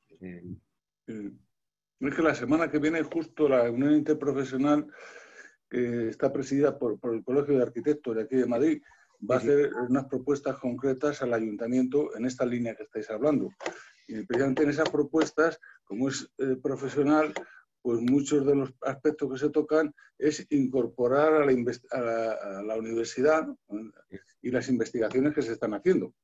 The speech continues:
Speaker 2: O sea,
Speaker 1: Claro.
Speaker 2: entonces, esto es, y esto es viable la semana que viene. Esta es la, unas propuestas muy concretas sobre temas. Además, han pedido que cada colegio haga una propuesta específica. O sea, no,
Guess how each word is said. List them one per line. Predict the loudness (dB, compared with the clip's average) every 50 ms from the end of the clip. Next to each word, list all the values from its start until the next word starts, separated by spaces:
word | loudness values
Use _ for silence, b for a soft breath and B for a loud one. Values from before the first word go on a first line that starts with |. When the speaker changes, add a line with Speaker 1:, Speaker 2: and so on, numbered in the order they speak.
| _ _ _ _
Speaker 2:
O | -12
sea, | -6
Speaker 1:
Claro. | -2 -2 -2
Speaker 2:
entonces, | 0 -2 -2 -2 -2 -2 -2 -2
esto | -4 -2 -4 -4
es, | -4 -6 -8 B B B B -2
y | -2
esto | -2 2 2 0
es | 2
viable | 4 4 4 4 4 2
la | 2
semana | 0 0 2 2 2 2 2
que | 0
viene. | 2 2 2 2 0 -6 -12 _
Esta | -18 -6 -4 -2
es | -2 0
la, | 2 2 2 2 0 B B B B B B _ _
unas | -2 -2 -2 0
propuestas | 0 -2 0 0 -2 -2 0 0 -2 0
muy | 2 2 0 2
concretas | 0 -2 -2 -2 0 0 0 0 0 -2 -4 -4 -6 -12 b b b b b b _
sobre | -10 -4 -4 -2 -2 0 0 -2 0
temas. | 2 2 2 2 0 0
Además, | 0 -2 -2 0 0
han | -2 -2
pedido | 0 0 2 2 2 2
que | 0 -2 -2
cada | 0 0 2 2 0 0
colegio | 2 2 2 2 2 2 0 0 0 B B B B B -4
haga | -2 0 0 -2 -2 0
una | 0 2 4 4 4 2
propuesta | 0 0 0 0 -2 -4 -2 -6
específica. | -6 -4 -6 -4 -2 0 -2 -2 -2 -8 -10 -12 -14 -12 -14
O | -10
sea, | -4 -2 -2 0
no, | 0 0 0 0 0 -2